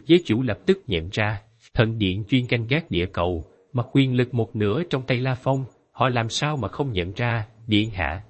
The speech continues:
Vài chục giới chủ cung kính hành lễ. "Ừm." La Phong gật đầu, đưa mắt nhìn đám giới chủ. "Trấn giữ hệ mặt trời vạn năm, có việc gì đặc thù không?" "Không có,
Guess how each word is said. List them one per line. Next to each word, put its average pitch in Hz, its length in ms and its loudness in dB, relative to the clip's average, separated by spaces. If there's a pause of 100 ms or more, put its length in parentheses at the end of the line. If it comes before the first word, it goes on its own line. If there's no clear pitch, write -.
(200)
Vài 117 100 2
chục 120 260 -2
giới 175 220 4
chủ 120 280 2
cung 151 140 2
kính 175 180 2
hành 104 180 -2
lễ. 82 320 0 (280)
"Ừm." 113 280 4 (480)
La 135 140 0
Phong 151 240 0
gật 101 240 -2
đầu, 98 260 2 (260)
đưa 131 140 6
mắt 175 240 -2
nhìn 95 180 2
đám 127 180 -2
giới 165 180 6
chủ. 101 280 2 (400)
"Trấn 143 200 4
giữ 156 220 2
hệ 104 140 2
mặt 104 260 -4
trời 90 280 2
vạn 78 260 -4
năm, 113 200 -2 (400)
có 190 160 2
việc 113 220 2
gì 113 220 2
đặc 107 240 0
thù 101 200 2
không?" 131 360 -2 (200)
"Không 156 340 -4
có, 151 220 0